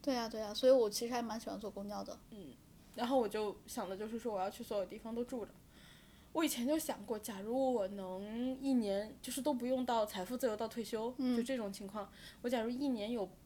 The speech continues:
Speaker 2: 半年的时间是一个 freelancer 的状态，
Speaker 1: 嗯。
Speaker 2: 我就出去待半年，
Speaker 1: 嗯。
Speaker 2: 就是在不同的国家每个地方住一个月这样。
Speaker 1: 嗯。
Speaker 2: 因为签证一般也就三十天，<laughs> 就我觉得一个月差不多一个，一个地方，对吧？
Speaker 1: 嗯。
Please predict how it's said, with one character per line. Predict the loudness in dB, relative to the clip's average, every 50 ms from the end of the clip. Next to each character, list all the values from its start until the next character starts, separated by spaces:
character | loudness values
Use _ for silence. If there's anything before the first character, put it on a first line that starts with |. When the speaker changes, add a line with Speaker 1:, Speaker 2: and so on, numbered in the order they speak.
| -20 -20 -20 -20 -20 -20 -20 -20 -20 -20 -20 -10 -6
Speaker 2:
半 | -2 -2 0 0
年 | 0 0 -2
的 | -2
时 | -4 -4 -6 -4
间 | -4 -4 -2
是 | -2 -4 -2
一 | 0
个 | 2 2 2 2 -2
freelancer | -4 -8 -6 -2 0 0 0 0 0 0 0 0 -2
的 | -2 -4
状 | -6 -6 -6 -6
态， | -8 -8 -10 -10 -10 -6
Speaker 1:
嗯。 | -4 -2 -2 -2 -4 -6 -10 -14 -20 -20 -20 -20 -8
Speaker 2:
我 | -4 -2 -2 -2
就 | -2 -2 -2 0 0 -2 -6 -10 -18 -20 -20 -20 -20 -20 -20 -14
出 | -6 -4 -2
去 | -2 -2 -2 -4 -4 -4 -6 -12 -20 -2 2
待 | 4 4
半 | 4 4 0 -2 -4
年， | -8 -12 -14 -16 -16 -20 -12 -8
Speaker 1:
嗯。 | -4 -4
Speaker 2:
就 | -2 -2
是 | -4 -6 -6 -8
在 | -4 -2 -2 0 0 -2
不 | -4 -8 -10
同 | -8 -6 -6
的 | -6 -4
国 | -4 -4
家 | -4 -2 -4 -4
每 | -6 -6
个 | -8
地 | -8 -8
方 | -8 -8 -8
住 | -8 -8
一 | -8 -6
个 | -6
月 | -6 -6 -6 -8 -8 -8
这 | -4 -2
样。 | -2 -2
Speaker 1:
嗯。 | -2 -6 -10 -18 -20 -20 -20 -20 -8 -4
Speaker 2:
因 | -2
为 | 0 0
签 | -2 -4 -4 -2 0 2
证 | 2 0 0
一 | -2
般 | -4 -6
也 | -6 -6
就 | -8 -8
三 | -8 -6 -8 -8
十 |
天， | -8 -6 -6 -6 -6 6 8 10 12 12 12 12 12 12
<laughs> | 12 12 12 12 12 8 2 2 2 2 2 2
就 | 2 2 2 2 2 -2 -8 -6 -4
我 | 2 4
觉 | 6
得 | 6
一 | 6 6
个 | 6
月 | 6 6 6
差 | 4 0 -4
不 | -4
多 | 2 2 2 2
一 | 2 0 0
个， | 0 -2 -2 -2
一 | -4 -4
个 | -4 -4
地 | -4 -6
方， | -8 -8 -8 -6
对 | -2 -2
吧？ | -2 -2
Speaker 1:
嗯。 | -2 -4